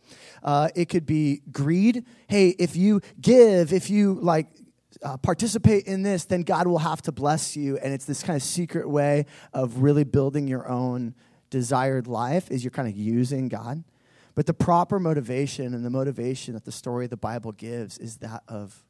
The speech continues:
grace. And that's where the, the key word of lavish comes from, is that God has been lavish in his generosity towards you and I. He has not been stingy or,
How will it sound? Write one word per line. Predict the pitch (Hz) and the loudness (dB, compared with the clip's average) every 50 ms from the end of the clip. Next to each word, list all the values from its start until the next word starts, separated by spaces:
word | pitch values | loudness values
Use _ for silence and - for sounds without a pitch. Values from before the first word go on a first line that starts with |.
| _ _ _ _ _ | _ _ _ _ _
grace. | _ - 101 101 104 107 - - - - - - _ _ _ _ _ _ _ _ _ _ _ _ _ _ _ _ _ _ _ | _ -20 -20 -18 -18 -20 -20 -20 -20 -20 -20 -20 _ _ _ _ _ _ _ _ _ _ _ _ _ _ _ _ _ _ _
And | - 131 | -8 -6
that's | 143 151 - - | -4 -4 -4 -4
where | 156 | -6
the, | 139 135 127 | -4 -4 -4
the | 123 123 147 | -4 -6 -10
key | - - - - 147 | -14 -12 -8 -8 -6
word | 131 123 131 120 | -2 -2 -2 -2
of | 104 | -4
lavish | 107 110 120 120 123 127 113 120 113 - - | -6 -6 -4 -4 -4 -4 -6 -8 -10 -10 -12
comes | - - 123 127 131 - | -10 -8 -8 -6 -8 -8
from, | - 135 120 120 | -8 -10 -10 -8
is | 120 | -8
that | - 131 123 110 | -10 -10 -12 -10
God | - - 127 117 139 156 170 160 | -8 -6 -6 -6 -6 -6 -8 -8
has | 143 - 139 139 139 131 | -10 -10 -8 -8 -6 -4
been | - 135 123 117 - | -4 -4 -4 -4 -8
lavish | - 131 127 127 123 127 127 127 - - - 214 233 247 185 185 147 110 - - - - - - _ _ _ _ - _ _ - | -12 -12 -10 -10 -10 -10 -12 -12 -14 -14 -4 0 0 0 0 0 -4 -6 -8 -10 -10 -12 -14 -18 _ _ _ _ -20 _ _ -6
in | 160 165 | -4 -2
his | 175 185 170 - | 0 -2 -2 0
generosity | - 180 180 175 156 143 147 175 190 - - 151 139 131 | 0 -2 0 0 0 0 -2 -2 -4 -6 -6 -6 -6 -6
towards | - - 156 160 160 151 139 127 | -6 -6 -2 -2 -2 -2 -2 -2
you | 143 156 151 | -2 -2 0
and | 139 | -2
I. | 135 139 139 - - _ _ _ _ _ _ _ _ _ _ _ | -2 -6 -8 -10 -16 _ _ _ _ _ _ _ _ _ _ _
He | - 208 214 | 0 4 4
has | 220 208 170 | 4 4 4
not | 202 202 202 - | 4 2 4 4
been | 202 190 | 2 0
stingy | - - - 190 185 190 196 160 175 190 190 190 190 190 190 | 0 -2 -2 -2 0 0 -2 -4 -4 -2 -2 0 0 2 0
or, | 208 - 139 139 139 143 143 139 131 | 0 0 0 2 2 4 2 2 -2